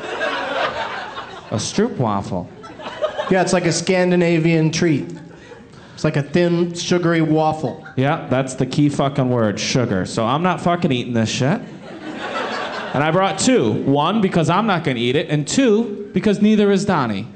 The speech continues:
Speaker 1: So nobody, g-, neither one of us get a fucking stroopwafel. Now, maybe you are gearing up for the next season of Biggest Loser and you don't care about yourself.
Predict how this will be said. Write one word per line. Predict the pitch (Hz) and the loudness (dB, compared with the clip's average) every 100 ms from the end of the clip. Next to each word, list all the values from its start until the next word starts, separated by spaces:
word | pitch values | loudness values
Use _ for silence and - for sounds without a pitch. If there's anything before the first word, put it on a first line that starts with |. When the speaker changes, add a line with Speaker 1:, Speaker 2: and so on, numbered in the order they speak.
| - - - | -18 -18 -8
Speaker 1:
So | - 254 | 0 4
nobody, | 214 220 190 | 4 4 2
g-, | 143 - - - - - - - - - - - - | 2 -2 -2 -6 -8 -10 -10 -10 -8 -10 -10 -8 0
neither | 214 226 | 2 4
one | 220 202 | 4 4
of | 151 | 2
us | 139 | 0
get | 160 | 0
a | 135 | 0
fucking | 131 131 131 | 2 0 -2
stroopwafel. | 117 - 120 107 107 104 110 101 - | -4 0 0 0 0 -2 -4 -6 -2
Now, | 156 | 0
maybe | 175 208 226 | 2 2 2
you | 220 214 226 | 4 4 4
are | 170 | 2
gearing | 151 180 180 | 2 2 2
up | 185 180 | 2 2
for | 147 | 2
the | |
next | 160 165 | 2 2
season | 185 170 165 | 0 2 2
of | 151 | 2
Biggest | 160 156 165 | 2 2 2
Loser | 165 196 | 4 4
and | 175 | 4
you | 165 | 2
don't | 170 | 2
care | 170 262 | 2 2
about | 202 127 | 2 2
yourself. | 117 - 113 104 | 0 0 -2 -2